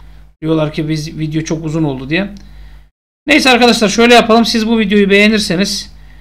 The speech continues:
bir sonraki videoyu çekeriz. Onu da söyleyeyim.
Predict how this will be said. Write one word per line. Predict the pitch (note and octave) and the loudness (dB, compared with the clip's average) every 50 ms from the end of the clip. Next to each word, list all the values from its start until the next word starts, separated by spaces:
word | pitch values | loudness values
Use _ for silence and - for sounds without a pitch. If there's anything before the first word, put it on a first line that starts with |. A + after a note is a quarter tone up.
| - - _ - | -20 -16 _ -6
bir | G#3+ | -4
sonraki | G3+ - A3 G#3+ G3+ G3+ G3+ - G#3 G3 | -2 0 2 2 2 2 0 0 -2 -2
videoyu | F#3+ F3 F#3+ F#3 F#3 | 0 2 2 2 2
çekeriz. | F#3 F3+ E3 D#3+ D3+ D3 E3 F3 E3+ - - - - - - - - - - _ _ _ _ _ - | 2 0 -4 -2 -2 -4 -2 -4 -4 -6 -10 -10 -14 -20 -20 -20 -20 -20 -20 _ _ _ _ _ -6
Onu | F3 E3+ E3 D#3+ | -4 -2 -2 -2
da | D3 | -4
söyleyeyim. | - - E3 D#3+ D#3+ C#3+ C3+ C#3 D3 F#3+ | -4 -2 0 0 2 0 0 -4 -6 -8